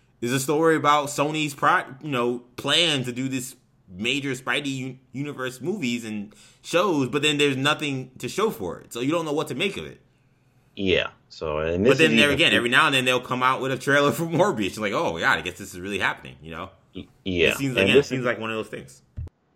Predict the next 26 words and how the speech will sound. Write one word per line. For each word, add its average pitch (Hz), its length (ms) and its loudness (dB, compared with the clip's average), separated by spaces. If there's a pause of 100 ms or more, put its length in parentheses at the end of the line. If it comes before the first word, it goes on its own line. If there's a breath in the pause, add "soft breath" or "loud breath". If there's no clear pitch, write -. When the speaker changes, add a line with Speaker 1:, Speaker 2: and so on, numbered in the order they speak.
(340)
Speaker 2:
Yeah, 82 280 2
this 135 240 4
is 143 100 0
even 104 300 2
pre-pandemic, 78 920 -4
you 67 120 -8
know. 57 260 -4
It's 76 240 0
kinda 85 360 2
hard 85 180 6
to 80 100 -2
follow 78 340 2
some 78 200 -6
of 73 60 -2
these, 73 280 -6 (100)
some 82 200 -4
of 80 60 2
these 76 180 0
other 78 260 6
Speaker 1:
Right. 76 180 -2 (580)
Speaker 2:
kind 78 200 2
of - 80 -4
extra, 82 640 4 (680)
uh, 73 200 4
Spider-Verse 82 1200 2 (260)
stuff. - 640 -2